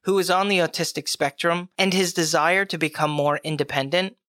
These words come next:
This affects the dynamics of the family, especially with the mother Elsa, because her existence has been defined around his needs. The series was created by Rabia Rashid, who was a producer on The Goldbergs and How I Met Your Mother.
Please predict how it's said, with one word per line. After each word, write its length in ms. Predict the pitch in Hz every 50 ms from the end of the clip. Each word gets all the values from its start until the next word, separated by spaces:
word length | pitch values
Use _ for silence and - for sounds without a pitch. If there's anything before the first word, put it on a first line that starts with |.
| _ _ _
This 220 | - 202 214 - -
affects 420 | 220 - - 175 175 - - -
the 140 | - 165 151
dynamics 540 | 151 143 143 143 139 143 147 151 151 - -
of 80 | 147
the 60 | 139 127
family, 580 | - - 135 139 139 151 170 180 180 185 - -
especially 540 | 160 - - - 214 220 - - 233 214 196
with 180 | 180 170 165
the 80 | - 156
mother 320 | 156 151 143 147 143 143 -
Elsa, 500 | 139 135 135 139 - - 196 196 196 196 _
because 360 | - 175 170 175 165 165 151 143
her 180 | - 175 185
existence 600 | 185 165 151 147 147 143 - - - 202 196 190 -
has 160 | 156 143 143
been 180 | 160 151 147
defined 520 | 131 135 - - 143 135 139 151 160 165 160
around 320 | 135 139 135 135 131 131
his 260 | 123 143 139 131 135
needs. 560 | 139 127 127 127 143 160 180 - - - - _ _ _ _ _ _ _
The 80 | - 185
series 460 | 175 - 214 185 175 175 170 151 156
was 180 | 160 160 151 -
created 480 | - 160 160 160 151 151 151 185 185
by 140 | 185 202 202
Rabia 480 | 196 185 156 143 135 - 143 139 135 123
Rashid, 560 | 117 123 123 - 147 143 151 202 202 - - _
who 120 | - 170 165
was 180 | 160 151 143
a 60 | 151
producer 460 | - - 156 147 151 147 - 170 156 151
on 160 | 147 147 143
The 80 | 143
Goldbergs 600 | - 147 147 160 165 165 190 190 196 202 190 -
and 140 | 151 131 135
How 200 | 135 135 131 131
I 80 | 131 127
Met 240 | 131 131 127 - -
Your 100 | 131 131
Mother. 400 | 131 131 131 196 226 240 -